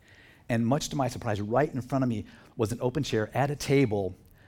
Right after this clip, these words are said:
with two of the most respected church leaders in, on the planet. I mean, their names Christine Cain and Danielle Strickland. I mean, these are powerhouse women, okay? I'm telling you.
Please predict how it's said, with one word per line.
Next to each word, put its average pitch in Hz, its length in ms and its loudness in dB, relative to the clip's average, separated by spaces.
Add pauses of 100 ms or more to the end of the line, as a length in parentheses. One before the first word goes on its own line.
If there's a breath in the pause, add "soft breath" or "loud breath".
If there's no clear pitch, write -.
(320 soft breath)
with 120 420 0
two 151 240 -2
of 120 80 0
the 113 60 -4
most 110 240 -4
respected 123 720 -6 (100)
church - 320 -10
leaders 101 460 -6 (260)
in, 101 180 -6
on 101 140 -2
the 92 80 -6
planet. 90 540 -8
I 107 80 -4
mean, 110 360 0 (400 loud breath)
their 123 120 2
names 135 200 2
Christine 147 440 -2
Cain 113 420 -2
and 104 160 -2
Danielle 101 340 -2
Strickland. - 520 -14 (180)
I 123 60 -4
mean, 123 100 0
these 151 220 2
are 110 100 0
powerhouse 127 1040 -2
women, 95 440 -4
okay? 107 200 -4
I'm 110 140 -2
telling 127 340 -4
you. 90 140 -10